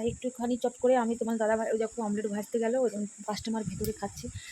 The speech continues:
আমি ততক্ষণে তোমাদেরকে দেখিয়ে দিচ্ছি, দেখো আজকে কী রান্না করলাম, ঠিক আছে? চলো, এই দেখো এখানে আচার শেষ হয়ে এসেছে, আজকে আনতে হবে। আর এখানে হলো সোয়াবিন আলুর সবজিটা দেখতে পাচ্ছ, শুধুমাত্র পাঁচ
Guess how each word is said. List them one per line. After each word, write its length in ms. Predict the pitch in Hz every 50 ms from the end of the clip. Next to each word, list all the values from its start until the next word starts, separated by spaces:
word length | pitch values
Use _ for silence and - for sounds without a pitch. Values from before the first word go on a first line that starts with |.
| - -
আমি 100 | 208 226 233 254
ততক্ষণে 340 | 240 254 254 - 254 254
তোমাদেরকে 340 | 254 247 233 233 240 233 247 233
দেখিয়ে 200 | 226 226 240 240 240
দিচ্ছি, 180 | 240 - - 233 233
দেখো 120 | 220 - 247 240
আজকে 160 | 233 - 254 240 -
কী 60 | 247 262
রান্না 240 | 240 226 214 233 233 -
করলাম, 220 | 214 208 196 196 190 - - - -
ঠিক 120 | - 294 -
আছে? 120 | 403 - 269 - - - - - - - -
চলো, 200 | - 247 240 233 208 - - - - - -
এই 60 | 240 247
দেখো 120 | 240 247 262
এখানে 160 | 240 262 262 247 233
আচার 220 | 226 233 247 254 247 -
শেষ 120 | 240 247 240 254
হয়ে 120 | 254 247 240
এসেছে, 200 | 247 240 - 254 240
আজকে 140 | 240 - 240
আনতে 220 | 208 220 226 - 233 226
হবে। 140 | 220 269 339 - - - - - - - - - - - 196 196
আর 220 | 196 196 202 202 208 214 - - - 202 - - - - - -
এখানে 180 | - 233 233 247 233
হলো 140 | 240 247 247 247 -
সোয়াবিন 300 | 226 220 226 220 240 233
আলুর 180 | 233 233 240 - -
সবজিটা 340 | 226 214 202 226 220 - 262 240
দেখতে 160 | 226 - 247 233
পাচ্ছ, 200 | 233 233 - - 285 339 339 - - - - - -
শুধুমাত্র 360 | 247 247 247 240 240 - 254 262 254 233
পাঁচ 120 | 220